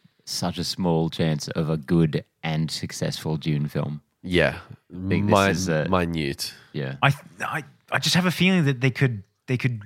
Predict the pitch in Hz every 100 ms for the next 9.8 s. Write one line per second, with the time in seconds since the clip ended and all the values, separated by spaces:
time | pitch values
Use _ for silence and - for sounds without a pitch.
0 | 113 120 117 127 139 131 113 110 107 107
1 | 104 113 101 123 113 110 113 98 95 98
2 | 120 151 147 - 156 165 160 156 143 139
3 | 131 123 127 156 175 101 - 104 87 76
4 | - 73 80 55 - 92 104 104 98 95
5 | 95 101 95 107 110 92 82 87 92 120
6 | 127 - - - 208 185 180 185 190 90
7 | 90 120 - - 113 135 107 120 113 107
8 | 107 107 92 87 101 117 80 76 69 78
9 | 80 - - 73 60 - 73 78